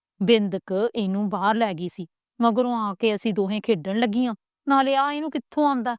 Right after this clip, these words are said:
ਇਹ ਤਾਂ ਮੈਂ ਹੀ ਖੇਡੀ ਗਈ।" ਨਿੱਕਾ ਜਿਹਾ ਬਣਾਇਆ ਸੀ ਕੋਲੇ ਨਾਲ।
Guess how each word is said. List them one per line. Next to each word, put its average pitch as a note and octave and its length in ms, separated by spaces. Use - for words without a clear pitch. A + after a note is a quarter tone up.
ਇਹ D4 120
ਤਾਂ D4 120
ਮੈਂ A#3+ 160
ਹੀ A3 160
ਖੇਡੀ F#3 420
ਗਈ।" F3+ 100
ਨਿੱਕਾ G#3+ 400
ਜਿਹਾ G#3 140
ਬਣਾਇਆ G3+ 300
ਸੀ G3 160
ਕੋਲੇ G3 340
ਨਾਲ। F3 180